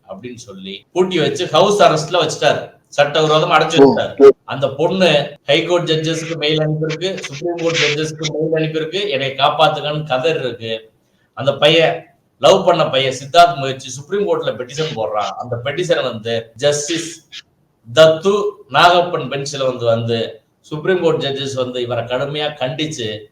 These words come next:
Speaker 1: "ஒரு மேஜர் பொண்ணு யாரை வேணாலும் திருமணம் பண்ணிக்கிறதுக்கு உரிமை இருக்கு, நீ எப்படிடா வீட்டுக்குள்ள போட்டு சட்டவிரோதமா பூட்டி வைக்கலாம், உடனே ரிலீஸ் பண்ணு." ஜெய்ப்பூர்ல காந்தி நகர் போலீஸ் போய்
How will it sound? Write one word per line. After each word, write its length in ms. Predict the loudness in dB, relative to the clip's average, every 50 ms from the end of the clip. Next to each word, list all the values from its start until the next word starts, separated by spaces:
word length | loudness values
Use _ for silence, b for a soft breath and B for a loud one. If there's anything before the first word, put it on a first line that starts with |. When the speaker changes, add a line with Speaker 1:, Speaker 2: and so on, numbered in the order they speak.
| _ _ _ _ _
Speaker 1:
"ஒரு 160 | _ -6 -4 0
மேஜர் 480 | 2 4 4 6 6 4 2 2 2
பொண்ணு 340 | -2 -4 -4 -2 -4 -4 -2
யாரை 260 | 0 0 0 2 0
வேணாலும் 300 | -2 -2 -2 -4 -4 -4
திருமணம் 420 | -6 -6 -6 -4 -4 -4 -4 -4 -6
பண்ணிக்கிறதுக்கு 360 | -8 -8 -8 -8 -8 -8 -8
உரிமை 300 | -10 -10 -8 -6 -6 -6
இருக்கு, 280 | -6 -6 -10 -12 -12
நீ 140 | -10 -8 -4
எப்படிடா 420 | -2 -2 -2 -2 0 2 2 2 2
வீட்டுக்குள்ள 380 | -2 -6 -8 -4 -4 -4 -4
போட்டு 240 | -4 -8 -10 -8 -6
சட்டவிரோதமா 600 | -6 -6 -4 -6 -6 -6 -6 -8 -8 -10 -12 -14 _
பூட்டி 180 | _ -16 -10 -10
வைக்கலாம், 380 | -10 -8 -8 -8 -10 -10 -8
உடனே 360 | -6 -4 -4 -2 -2 -2 -4 -4
ரிலீஸ் 340 | -4 -4 -6 -8 -8 -10
பண்ணு." 340 | -12 -14 -14 -12 -12 -14 -14 _ _ _ _ _ _ _ _ _ -4
ஜெய்ப்பூர்ல 680 | 0 4 4 4 4 2 0 -2 -2 0 0 0 0 4
காந்தி 260 | 4 4 4 4 2
நகர் 300 | 2 0 0 0 -2 -4
போலீஸ் 300 | -4 -4 -4 -4 -6 -6
போய் 380 | -6 -6 -4 -4 -6 -8 -12 _